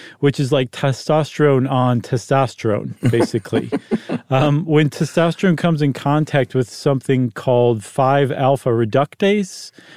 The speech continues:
Speaker 1: which is, uh, uh, some sort of enzyme that you can find in muscle tissue, it gets converted into this dihydrotestosterone, D H T.
Speaker 2: I f-, yeah,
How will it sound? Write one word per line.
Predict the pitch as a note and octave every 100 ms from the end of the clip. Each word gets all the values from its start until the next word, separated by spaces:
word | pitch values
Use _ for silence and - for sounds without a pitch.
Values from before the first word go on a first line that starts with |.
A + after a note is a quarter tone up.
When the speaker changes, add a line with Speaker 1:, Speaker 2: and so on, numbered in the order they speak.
| -
Speaker 1:
which | C3 A#2+ C#3
is, | B2 G#2
uh, | B2+ A#2+ A#2+
uh, | C3+ A#2 A2+ C#3
some | F3+ - C#3+
sort | A#2+ - C3+ B2
of | A2 - D3
enzyme | C#3 C#3+ B2+ A#2 A#2 A2+
that | A#2 -
you | A#2+
can | - A#2+
find | B2 B2+ A#2+
in | A#2
muscle | A#2+ C#3+ C3
tissue, | - A#2+ A2+ C#3 D3 - - - - -
it | C#3+
gets | - C#3+ -
converted | - B2+ B2+ C#3+ C3+ B2
into | D#3+ D3 - C3+
this | A2+ A2+ - -
dihydrotestosterone, | A#2 A2+ G#2+ A#2 A2 A2+ G#2+ - - A#2 G#2 - - A2+ A#2+
D | C3+ B2+
H | A#2+ B2
T. | - C#3+
Speaker 2:
I |
f-, | B2
yeah, | E3 G#2 E2+